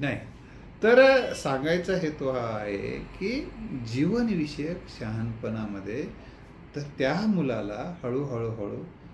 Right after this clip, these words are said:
काहीतरी वाजायला बाबा आपल्या घराकडं, अरे, त्या मुलाला वाटतं, "अरे", थोडं त्याच्या मनामध्ये हळूवार धस करतं, एकदम धस करणार होतं नाही तर.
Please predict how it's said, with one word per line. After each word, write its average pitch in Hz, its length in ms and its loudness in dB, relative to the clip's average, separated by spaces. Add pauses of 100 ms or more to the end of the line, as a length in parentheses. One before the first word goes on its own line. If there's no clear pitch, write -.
(720)
काहीतरी 139 680 0
वाजायला 131 480 2
बाबा 147 220 2
आपल्या 113 260 -2
घराकडं, 107 500 -4 (1000)
अरे, 214 460 -8 (1200)
त्या 147 140 2
मुलाला 127 260 4
वाटतं, 120 300 0
"अरे", 120 440 -4 (120)
थोडं 175 460 4
त्याच्या 135 280 0
मनामध्ये 123 420 -2
हळूवार 127 600 2
धस 110 340 -6
करतं, - 580 -10
एकदम 151 340 8
धस 135 240 2
करणार 107 300 0
होतं 101 240 -6
नाही 101 140 -8
तर. 101 120 -14